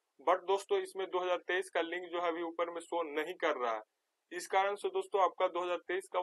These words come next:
फॉर्म जो है एक अलग से वेबसाइट बनाया गया है, लेकिन ये दोस्तों जो वेबसाइट बनाया गया है ये मेघासॉफ्ट का ही वेबसाइट है, लेकिन दोस्तों जो, जो ऑफिशियल वेबसाइट है इस पे जो लिंक है नहीं किया गया है। इसके कारण से दोस्तों ये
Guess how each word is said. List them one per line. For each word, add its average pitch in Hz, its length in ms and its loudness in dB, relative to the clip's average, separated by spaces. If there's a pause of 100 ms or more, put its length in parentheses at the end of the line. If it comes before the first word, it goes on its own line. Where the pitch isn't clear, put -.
(140)
फॉर्म 175 300 2
जो 170 200 -4
है 165 100 -2 (100)
एक 175 160 -6 (100)
अलग 160 300 2
से - 140 -10
वेबसाइट 170 480 -2
बनाया 170 360 2
गया 143 280 2
है, 139 140 -4 (460)
लेकिन 160 360 0
ये 185 120 2
दोस्तों 180 380 -2
जो 180 120 0 (500)
वेबसाइट 170 460 0
बनाया 160 380 4
गया 139 220 2
है 139 120 -4 (400)
ये 151 80 -4
मेघासॉफ्ट 196 580 2
का 196 120 2
ही 202 120 2
वेबसाइट 185 520 0
है, 156 140 2
लेकिन 185 340 -2
दोस्तों 202 340 4
जो, 185 120 -8 (200)
जो 165 260 -2
ऑफिशियल 175 500 2
वेबसाइट 180 480 0
है 170 180 2
इस 165 120 -12 (120)
पे 196 180 4
जो 170 340 -6
लिंक 190 420 -8
है 156 100 -2 (320)
नहीं 160 300 -2
किया 160 260 4
गया 123 200 0
है। 113 120 -6 (500)
इसके 160 240 2
कारण 202 280 2
से 202 120 0
दोस्तों 196 360 0
ये 185 200 2